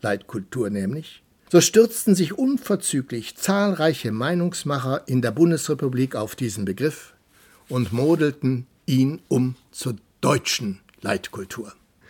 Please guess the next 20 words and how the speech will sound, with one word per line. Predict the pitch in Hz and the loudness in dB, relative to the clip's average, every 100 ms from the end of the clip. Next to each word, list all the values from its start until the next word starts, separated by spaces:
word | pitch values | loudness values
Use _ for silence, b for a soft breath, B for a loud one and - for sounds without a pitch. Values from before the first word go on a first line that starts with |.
| B B B B - | B B B B 4
Während | 139 165 180 - | 6 8 6 4
Tibi | 247 185 117 - | 2 4 2 4
lediglich, | 156 165 180 180 170 190 - - | 8 8 8 6 4 4 -4 -10
Zitat, | - 104 95 123 143 - - - | -6 -6 -2 -2 -2 -6 -14 -8
„Demokratie, | 180 117 135 135 - 139 - 185 226 - _ _ | 0 4 6 6 2 -4 0 0 0 -6 _ _
Laizismus, | 117 120 117 - 190 - 185 180 - - | 0 2 0 0 0 0 -2 -2 -8 0
Aufklärung, | 135 160 - - 165 156 170 175 - b b b | 4 4 2 -2 0 0 -2 -4 -10 b b b
Menschenrechte | 110 120 151 - 160 156 156 - 143 131 B | 4 4 4 0 0 0 -2 0 0 0 B
und | 170 143 117 - | 2 2 2 -4
Zivilgesellschaft“ | - 143 120 254 202 196 110 101 104 - - - - _ _ _ | -4 0 4 4 2 -2 -4 -6 -8 -10 -18 -20 -20 _ _ _
unter | 131 127 | -4 0
diesem | 127 151 160 | 0 0 2
Begriff | 131 131 156 | 2 0 -4
verstand | 131 - 123 131 180 - _ B B B B | -6 -4 -4 -4 -8 -14 _ B B B B
und | B 147 | B 4
dem | 151 143 | 4 4
Konzept | 151 139 - 220 - | 2 2 0 -2 0
der | 139 120 95 - | 0 0 -4 -10
deutschen | 113 127 226 - - 110 92 _ | 0 2 2 0 -4 -4 -4 _
Leitkultur | 110 113 - 113 - 101 | -2 -2 -2 -6 -4 -8